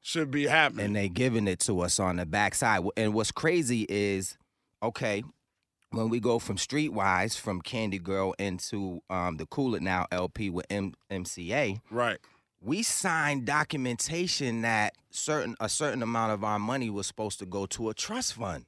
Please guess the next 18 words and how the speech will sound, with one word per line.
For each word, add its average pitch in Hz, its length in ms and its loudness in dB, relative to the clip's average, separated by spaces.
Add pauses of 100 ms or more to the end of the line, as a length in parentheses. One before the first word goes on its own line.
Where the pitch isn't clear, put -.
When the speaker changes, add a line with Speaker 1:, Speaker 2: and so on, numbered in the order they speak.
(120)
Speaker 2:
right? 123 200 2
Speaker 1:
Okay. 131 300 0 (100)
Speaker 2:
And 135 100 -2
this 277 160 0
is 180 160 -2 (160)
court 220 380 6
ordered, 180 460 8 (200)
right? 139 220 6
Speaker 1:
Right. 107 80 0
Speaker 2:
This - 180 2
is 175 80 -4
court - 340 4
ordered, 110 440 2
like, 101 260 2
because 120 380 -4
we're 117 120 -2
minors, 120 480 0
right? 143 240 -2